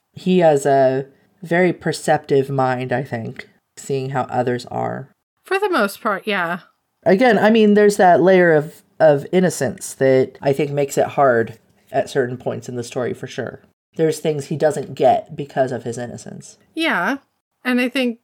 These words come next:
Speaker 2: sometimes seeing the Englisher's world through his eyes, sometimes I think it's not a very nuanced interpretation, because I think he just,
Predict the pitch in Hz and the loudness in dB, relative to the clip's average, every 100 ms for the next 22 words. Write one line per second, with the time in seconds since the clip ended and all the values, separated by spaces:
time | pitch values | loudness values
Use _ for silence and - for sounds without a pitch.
0 | - - 233 226 226 214 - 226 220 208 | -20 -4 -4 -2 -4 -4 -6 -4 -2 -2
1 | 196 190 190 _ _ _ _ 196 214 247 | -4 -8 -12 _ _ _ _ -8 0 0
2 | 247 233 - 185 175 180 175 175 165 165 | 0 -2 -2 -6 -6 -6 -4 -2 -2 -4
3 | - - 180 170 220 208 202 190 196 190 | -6 -8 -8 -6 -2 -2 -2 -2 0 2
4 | 175 170 165 - - _ _ _ - - | 0 -2 -4 -8 -20 _ _ _ -8 -2
5 | 240 226 226 208 202 208 220 196 190 - | -2 0 -2 -2 -2 -4 -2 -4 -6 -10
6 | - 196 - 202 190 185 175 _ _ _ | -10 -10 -4 0 0 0 -4 _ _ _
7 | _ 202 185 196 190 185 175 180 - _ | _ -10 -4 -4 -2 -4 -4 -6 -10 _
8 | _ _ - 180 208 233 240 262 269 - | _ _ -10 -2 0 2 2 0 -2 -2
9 | 277 285 269 277 294 277 - 294 285 254 | -2 -2 -4 -4 -2 -2 -2 -2 0 0
10 | 247 214 196 190 190 214 214 202 - 202 | -2 -2 -4 -4 -6 -2 -2 -2 -4 -8
11 | 185 196 185 - - | -4 -4 -4 -8 -14